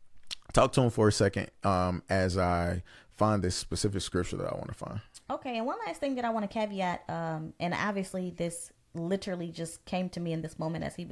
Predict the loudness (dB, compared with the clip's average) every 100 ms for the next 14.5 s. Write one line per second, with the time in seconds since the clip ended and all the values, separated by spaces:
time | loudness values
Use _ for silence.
0 | -8 -8 -10 -12 -10 -6 -4 -4 -4 -8
1 | -10 -18 -20 -8 -2 0 0 0 2 2
2 | 2 0 0 -2 -4 -2 -2 -2 -2 -4
3 | -2 -4 -2 -4 -2 -4 -4 -2 -2 -2
4 | -2 -2 -2 -4 -6 -6 -6 -8 -4 -6
5 | -6 -12 -20 -6 -2 0 0 0 -2 -2
6 | -6 -2 0 0 -2 -2 -2 -4 -8 _
7 | _ -2 0 2 4 4 2 -2 0 -2
8 | 0 0 0 -2 -4 -4 -4 -4 -6 -6
9 | -6 -4 -6 -4 -4 -4 -4 -4 -6 -4
10 | -6 -4 -4 -4 -4 -4 -8 -8 -6 -2
11 | -2 -2 -4 -6 -12 -20 -20 _ -2 0
12 | 0 -2 -4 -6 -6 -4 -6 -6 -10 -14
13 | _ _ _ -2 0 0 0 0 2 0
14 | -2 -2 -2 -2